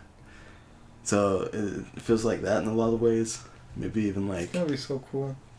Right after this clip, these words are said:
Speaker 1: maybe even, like, Evil Within.
Speaker 2: I heard a lot of people got turned off that it's only first person though. But I'm
Speaker 1: Yeah.
Speaker 2: like,
Speaker 1: Well,
Speaker 2: you don't
Speaker 1: when you,
Speaker 2: mind
Speaker 1: when
Speaker 2: it.
Speaker 1: you watch that video, it kinda makes sense in a lot of ways, because I couldn't imagine them,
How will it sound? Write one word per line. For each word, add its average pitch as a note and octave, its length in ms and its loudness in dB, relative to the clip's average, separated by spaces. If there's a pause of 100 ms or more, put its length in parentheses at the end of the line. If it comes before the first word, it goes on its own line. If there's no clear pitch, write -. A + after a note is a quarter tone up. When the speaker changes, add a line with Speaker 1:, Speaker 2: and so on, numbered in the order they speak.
(400)
Speaker 1:
maybe F#2+ 220 2
even, G2+ 200 2
like, E2+ 240 -6
Evil G2 220 0
Within. F#2+ 260 0
Speaker 2:
I - 80 4
heard C4+ 200 4
a F#3 60 4
lot E3 200 6
of C#3+ 100 4
people D3 240 4
got C#3 220 0
turned C#3 260 0
off C#3+ 240 0
that C3+ 140 0
it's C3+ 180 -4
only C#3 220 -2
first C3+ 320 -6
person C#3+ 500 -6
though. C#3+ 160 -8 (680)
But F#3 60 0
I'm F#3 100 4
Speaker 1:
Yeah. G#3+ 80 4
Speaker 2:
like, - 180 0 (460)
Speaker 1:
Well, B2 340 8
Speaker 2:
you F#3 60 8
don't G#3 140 12
Speaker 1:
when D#3+ 100 12
you, F3+ 60 12
Speaker 2:
mind E3+ 200 12
Speaker 1:
when D#3+ 120 12
Speaker 2:
it. - 20 8
Speaker 1:
you C#3 80 8
watch C#3+ 300 8
that A2 160 4
video, A#2 260 6
it F2+ 180 0
kinda C3+ 240 4
makes F2 300 0
sense F2+ 340 0
in F2+ 100 -6
a E2+ 100 -6
lot D#2+ 140 -6
of D#2+ 100 -6
ways, E2+ 320 -6 (340)
because G#2+ 440 2
I A2 100 0
couldn't A#2+ 300 6
imagine G2 540 0
them, F2+ 380 -4